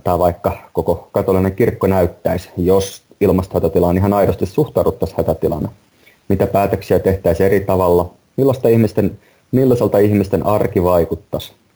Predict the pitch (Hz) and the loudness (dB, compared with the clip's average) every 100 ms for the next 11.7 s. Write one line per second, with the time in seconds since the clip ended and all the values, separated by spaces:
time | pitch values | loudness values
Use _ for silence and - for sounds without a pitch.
0 | _ - 117 113 123 120 107 104 101 104 | _ -2 0 2 2 2 0 0 0 2
1 | 104 104 - 120 110 87 85 - 98 - | 0 0 0 2 0 -2 -4 -4 -4 -4
2 | - _ _ _ _ _ _ _ _ - | -10 _ _ _ _ _ _ _ _ -4
3 | 120 135 147 127 127 131 127 110 120 113 | 0 0 2 2 2 2 0 0 0 2
4 | 98 98 107 110 98 117 120 - 90 - | 2 2 2 2 2 0 0 2 0 0
5 | - _ _ - 101 95 95 120 110 98 | -6 _ _ -2 0 0 -2 -2 0 0
6 | 87 80 87 90 87 87 - 92 90 87 | 0 0 0 2 0 -2 -4 -4 -2 -2
7 | 90 87 87 - _ - 95 92 90 87 | 0 0 -2 -8 _ 0 2 2 2 2
8 | 98 95 92 82 85 90 95 95 104 92 | 2 0 0 0 0 -2 0 2 2 2
9 | 92 - 85 90 - _ _ _ _ - | 0 -4 -4 -6 -8 _ _ _ _ -6
10 | 92 92 95 - 104 104 - 92 90 90 | -2 0 -2 2 2 2 0 0 2 0
11 | - 98 113 113 87 87 | 0 0 2 4 4 2